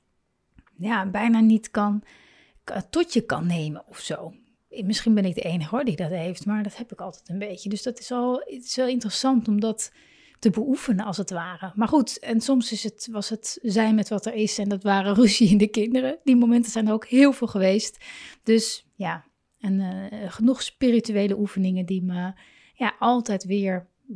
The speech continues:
wat brengen. Soms hetzelfde, soms iets nieuws. En, ehm,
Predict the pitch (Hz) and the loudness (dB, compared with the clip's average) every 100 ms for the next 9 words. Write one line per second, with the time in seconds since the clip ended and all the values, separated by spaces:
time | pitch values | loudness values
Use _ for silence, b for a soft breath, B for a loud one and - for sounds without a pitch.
0 | 165 208 180 - 180 147 147 185 156 - | -14 -12 -12 -6 -8 -6 -4 -4 -4 -10
1 | _ _ - - 240 196 196 - 175 175 | _ _ -16 -2 0 0 -4 -2 -2 -4
2 | 170 180 170 - 196 180 175 - 156 156 | -4 -6 -6 -6 -6 -4 -8 -10 -8 -10
3 | 143 - - B B B B B B B | -12 -18 -20 B B B B B B B
4 | B - 240 233 220 214 214 208 208 | B 2 6 8 8 6 6 6 4